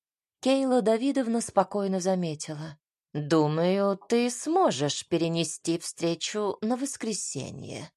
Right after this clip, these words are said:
Михаэль, вручи наши подарки». Михаэль Иосифович взял свёртки с журнального столика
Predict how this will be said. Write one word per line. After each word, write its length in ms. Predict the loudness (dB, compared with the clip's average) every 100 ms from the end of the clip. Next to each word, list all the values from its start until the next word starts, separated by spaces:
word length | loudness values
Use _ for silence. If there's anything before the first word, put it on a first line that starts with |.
| _ _ -4
Михаэль, 720 | 0 4 4 6 4 2 -4 _ _ -4
вручи 540 | 4 4 4 0 2
наши 320 | 4 4 2 0
подарки». 840 | 0 2 2 0 -4 -10 -10 -12 _ _ _ _ _ _ _ _ _
Михаэль 540 | -4 -2 2 4 4 2
Иосифович 840 | 0 -2 -2 -4 -6 -6 -6 -6 -8
взял 360 | -6 -2 0 -2
свёртки 640 | -4 0 2 0 -2 -4
с 60 | -2
журнального 580 | -2 0 0 0 0
столика 680 | -4 -6 -4 -2 -2 0 -2